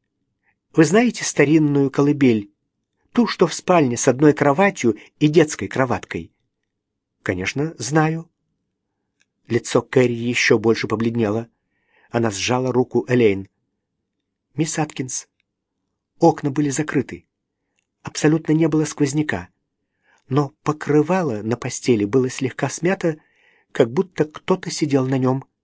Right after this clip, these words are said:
И колыбель качалась. Кто-то, кого я не могла видеть, сидел на кровати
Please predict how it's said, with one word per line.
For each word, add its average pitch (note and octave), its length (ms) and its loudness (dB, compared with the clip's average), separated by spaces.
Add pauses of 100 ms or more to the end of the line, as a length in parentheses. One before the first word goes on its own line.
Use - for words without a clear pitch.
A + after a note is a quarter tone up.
(1000)
И D3+ 80 2
колыбель D#3 680 -2 (100)
качалась. D#3 640 -8 (1600)
Кто-то, D#3 560 -2 (500)
кого D3+ 300 2
я E3 180 4
не E3 140 2
могла D#3+ 380 2
видеть, C3+ 420 -4 (840)
сидел F3+ 460 2
на D3 100 0
кровати D#3 600 -2